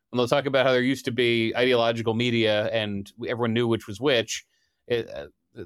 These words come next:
that was my experience starting out in the media in, in the U K. I'd pick up The Guardian, I'd pick up the, the Times. I knew they'd be coming from a different perspective, but both have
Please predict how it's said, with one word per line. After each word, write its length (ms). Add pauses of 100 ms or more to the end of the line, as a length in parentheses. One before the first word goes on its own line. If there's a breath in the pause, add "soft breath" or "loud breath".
(120)
that 160
was 100
my 140
experience 560 (120)
starting 320
out 40
in 60
the 60
media 520 (220)
in, 320
in 100
the 80
U 160
K. 240
I'd 140
pick 100
up 100
The 100
Guardian, 420
I'd 160
pick 160
up 160
the, 280 (280)
the 80
Times. 400
I 80
knew 180
they'd 160
be 120
coming 200
from 120
a 20
different 360 (140)
perspective, 500
but 100
both 180
have 100